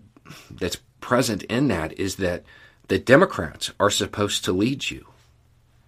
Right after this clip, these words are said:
No, you're supposed to lead you. You're supposed to lead you. You're supposed to lead the country left. You're supposed to institute those reforms and bring about all of those better changes that you want to see.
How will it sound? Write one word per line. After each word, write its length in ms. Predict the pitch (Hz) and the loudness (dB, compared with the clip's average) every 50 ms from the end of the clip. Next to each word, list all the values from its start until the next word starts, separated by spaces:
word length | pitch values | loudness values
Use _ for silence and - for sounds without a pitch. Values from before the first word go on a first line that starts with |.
| _ - | _ -6
No, 360 | 123 147 170 160 143 - - - | -4 -4 -2 -2 -4 -8 -10 -10
you're 300 | - 98 110 160 202 214 | -6 2 6 8 8 8
supposed 420 | 214 - - - 135 127 139 - | 6 4 2 2 2 2 2 0
to 60 | - 101 | 0 2
lead 300 | 90 92 82 78 73 71 | 2 2 2 0 -2 -6
you. 260 | 69 71 - 62 - _ _ _ _ _ _ _ _ _ _ _ _ _ _ _ - - | -10 -12 -14 -16 -20 _ _ _ _ _ _ _ _ _ _ _ _ _ _ _ -16 -2
You're 260 | - 98 127 151 190 | 4 6 10 10 10
supposed 380 | 185 - - - 135 127 - - | 8 8 6 4 4 4 4 2
to 80 | 107 | 2
lead 240 | 95 92 82 80 73 | 2 4 2 2 0
you. 80 | 80 82 | -2 -2
You're 240 | 80 82 107 151 185 | 0 2 2 2 2
supposed 320 | - - 151 139 123 - | 2 2 2 2 2 0
to 60 | 104 | 0
lead 180 | 92 95 92 82 | 2 2 2 2
the 60 | 82 | -2
country 420 | 73 - 73 69 - - 69 65 - | -2 -4 -4 -4 -6 -8 -8 -8 -8
left. 340 | - - - - - - - - - - - - | -12 -14 -14 -16 -20 -20 -20 -18 -18 -16 -14 -2
You're 220 | - 92 110 151 180 | 2 6 6 6 6
supposed 500 | - - 156 - - 110 110 110 - - | 6 4 2 2 2 2 2 0 2 4
to 220 | 107 101 92 82 - - - - - - _ _ _ _ | 4 4 4 2 -2 -10 -20 -20 -20 -20 _ _ _ _
institute 520 | 120 120 - - 110 104 - 120 104 82 | 0 0 0 0 -2 2 2 2 2 4
those 200 | 98 101 104 82 | 4 2 2 2
reforms 880 | 87 85 82 - - - 104 113 101 76 67 64 - - - - - - _ _ _ _ _ _ _ _ _ _ _ _ | 0 -2 -2 -4 -2 0 2 2 2 0 -2 -6 -8 -6 -4 -4 -4 -6 _ _ _ _ _ _ _ _ _ _ _ _
and 460 | - 90 90 87 87 87 87 85 80 - | -2 0 2 2 2 2 0 0 -4 -6
bring 280 | 85 87 104 120 127 113 | 2 4 6 6 6 6
about 380 | 95 95 104 101 95 - - _ | 6 6 6 6 6 4 2 _
all 280 | 85 95 117 131 135 131 | 6 8 8 10 8 8
of 120 | 120 104 | 6 4
those 340 | 110 110 107 104 98 90 82 | 4 4 4 4 4 2 -2
better 360 | 78 80 101 107 113 110 101 | 0 4 4 4 6 4 2
changes 640 | - - - - 117 123 139 104 82 87 90 92 101 | 0 0 0 2 2 2 2 2 0 -2 -2 -2 2
that 120 | 107 113 113 | 2 2 4
you 180 | 107 113 117 | 4 2 2
want 240 | 104 101 104 - - | 2 2 -2 -2 -4
to 100 | - 120 | -4 -4
see. 520 | 107 - - - 175 156 110 - - - | -2 0 0 0 0 0 -2 -4 -10 -18